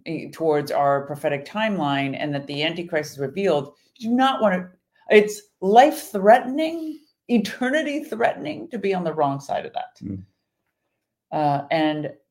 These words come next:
Speaker 1: it was actually during covid when, um, th-, all these things that were happening about and after the election, and that President Trump, that the election was stolen, and that all this stuff that QAnon was saying that he was still a president, and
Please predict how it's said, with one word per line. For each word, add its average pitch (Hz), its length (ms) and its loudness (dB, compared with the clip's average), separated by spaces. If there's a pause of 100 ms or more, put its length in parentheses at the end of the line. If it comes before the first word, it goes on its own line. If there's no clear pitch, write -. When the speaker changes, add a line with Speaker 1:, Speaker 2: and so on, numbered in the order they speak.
(140)
Speaker 1:
it 185 80 2
was 170 140 0
actually 202 320 0
during 156 240 -2
covid 143 580 -4 (720)
when, 147 640 2
um, 139 480 -4 (180)
th-, - 160 -16 (200)
all 160 320 4
these 147 320 -4
things 151 340 -4
that 151 160 0
were 143 100 -2
happening 147 520 -6
about 139 420 2
and 147 100 -2
after 131 400 0
the 147 100 -4
election, 139 640 -2
and 135 300 -6 (580)
that 143 380 8
President 147 400 0
Trump, 143 200 0
that 143 120 -6
the 151 80 -2
election 143 300 0
was 143 140 -8
stolen, 147 560 0
and 143 100 -2
that 143 80 2
all 143 120 6
this 143 140 -4
stuff 139 200 -6
that 147 120 -8
QAnon 147 480 -2
was 139 180 -6
saying 143 300 -2
that 139 100 -4
he 139 80 -8
was 135 140 -10
still 143 320 0
a 139 80 -4
president, 143 640 0
and 135 260 -6